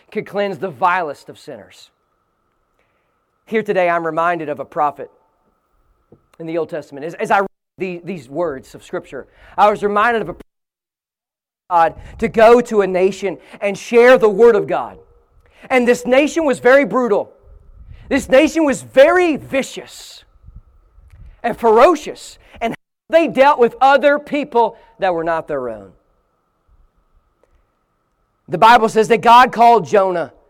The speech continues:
to go to Nineveh. We believe that these were the Assyrians. They were a world power in their day.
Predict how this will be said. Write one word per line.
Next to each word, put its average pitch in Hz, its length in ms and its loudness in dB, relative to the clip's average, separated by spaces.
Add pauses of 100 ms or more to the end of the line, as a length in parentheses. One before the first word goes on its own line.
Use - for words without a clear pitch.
(220)
to 180 80 -10
go 180 160 0
to 165 120 -12
Nineveh. 131 480 -12 (960)
We 240 160 -2
believe 240 300 0
that 202 100 -4
these 240 240 -4
were 220 120 -4
the 202 180 -4
Assyrians. - 840 -18 (840)
They 269 60 -16
were 262 120 4
a 240 100 6
world 269 380 0
power 233 420 2
in 185 100 -6
their 185 200 -4
day. 185 420 -6